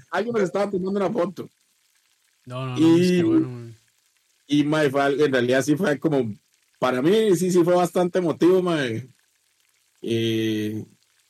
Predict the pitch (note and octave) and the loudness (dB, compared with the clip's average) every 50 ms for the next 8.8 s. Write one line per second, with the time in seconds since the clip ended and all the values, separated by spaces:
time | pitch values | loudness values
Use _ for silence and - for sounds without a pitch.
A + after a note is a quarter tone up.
0 | _ _ _ _ _ _ _ _ _ _ - C3 C#3 C#3+ C3+ B2 A#2+ A2 G#2+ A2+ | _ _ _ _ _ _ _ _ _ _ -2 0 0 2 2 0 0 0 -2 -4
1 | G#2+ B2 A2 A2+ A#2 A2+ B2 B2 A#2 B2 B2+ D3 D3+ D#3 D3+ D3 C3 B2+ C3 C#3+ | -2 -2 -2 -2 0 0 0 0 0 -2 0 2 2 0 0 0 -2 0 0 0
2 | D3+ D#3 D#3 D3+ D#3 - - A#2 B2 B2+ C3 D3 D3+ C#3 B2+ C3 C#3 C#3+ D3 D3 | 0 -2 -2 -4 -8 -14 -8 -4 -4 -2 0 0 -2 -2 -4 -4 -4 -2 -2 -2
3 | C#3 B2+ A2+ A2+ A#2 A#2 A#2 A2 A#2 B2+ C3+ D3 C3+ C3+ A#2+ G#2 - A#2+ A2+ G#2+ | -2 0 0 -2 -2 -2 -4 -4 -4 -4 -4 -6 -6 -6 -8 -8 -6 -6 -6 -4
4 | G#2+ G#2 C3 D#3+ D#3 C#3 B2+ B2+ A#2+ - - B2 A#2 - - _ _ _ _ - | -4 -2 -2 0 0 0 0 -2 -2 -4 -4 -6 -6 -6 -8 _ _ _ _ -6
5 | C3 B2 B2 E3 D#3+ E3 D3+ E3 D3 C3 B2+ B2 C3+ D3+ D#3+ E3+ E3 C#3+ B2 A#2+ | -6 -4 -2 -2 -2 -2 -2 -2 -2 -2 -2 -4 -2 -2 0 0 0 -2 0 -2
6 | A2 A#2+ C3+ D3 D#3 E3 E3 E3 _ _ _ _ - A#2 A2 A2 B2 C#3 D3+ D3 | -2 0 0 0 -2 -2 -4 -6 _ _ _ _ -8 -6 -4 0 0 0 0 0
7 | - E3 D#3 C3 A#2 A#2 C#3 D3+ D3 - E3 - - B2+ A#2 - D3 C#3 C#3+ C#3+ | -2 -2 0 0 -2 0 -2 -2 0 -2 -4 -2 -2 -6 -4 -4 -4 -4 -2 0
8 | C#3+ C3+ B2 C3+ D3 D3+ D3 C3+ A#2+ A#2+ A2+ B2 C#3 D3 D3 | -2 0 -2 -2 -2 -2 -4 -4 -4 -4 -4 -2 -2 -4 -6